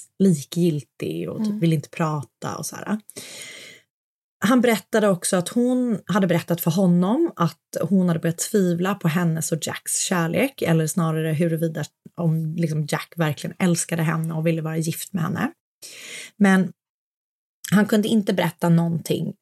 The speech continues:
Speaker 1: som kunde bringa någon typ av klarhet, eh, i vad som hade hänt med Christina. Eh, utöver förhören med Jack och Ronald så förhördes ytterligare runt tjugo personer, men ingen kunde säga någonting som ledde polisen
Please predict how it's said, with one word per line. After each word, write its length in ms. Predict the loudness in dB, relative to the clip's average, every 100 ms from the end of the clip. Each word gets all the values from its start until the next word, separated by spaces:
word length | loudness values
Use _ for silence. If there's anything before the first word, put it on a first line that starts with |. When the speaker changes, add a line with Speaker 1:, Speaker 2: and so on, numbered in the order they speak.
| -8
Speaker 1:
som 340 | 0 0 0 -2
kunde 300 | 0 0 2
bringa 400 | 0 -2 -4 -2
någon 280 | -2 0 -2
typ 140 | -6
av 80 | -10 -6
klarhet, 800 | -2 0 0 2 0 0 -4 -6 -6
eh, 140 | -4 0
i 180 | 0
vad 160 | 0 -6
som 160 | -6 -6
hade 180 | -6
hänt 420 | -8 -8 -10 -10 -12
med 100 | -6
Christina. 640 | -4 0 0 -2 -4 -8 -8 _ _ _ _ 2
Eh, 200 | 4 2 -2 _ _ _ -2
utöver 480 | 2 2 2 2
förhören 500 | 2 4 4 4 2
med 220 | 0 0 -4
Jack 240 | -6 -4
och 80 | -4
Ronald 380 | -4 -2 -2 0
så 180 | -2 0
förhördes 480 | 0 0 0 -4 -4
ytterligare 520 | -6 -6 -6 -4 -2
runt 220 | -4 -4
tjugo 420 | -2 -2 -2 -6
personer, 720 | -6 -6 -6 -8 -4 2 2 2
men 420 | 2 4 2 0 0
ingen 380 | 4 4 4 0
kunde 220 | 0 -2
säga 300 | -2 -2 -2
någonting 400 | -4 -8 -10 -8
som 160 | -4 -2
ledde 280 | -2 -4 -8
polisen 640 | -4 -4 -4 -6 -8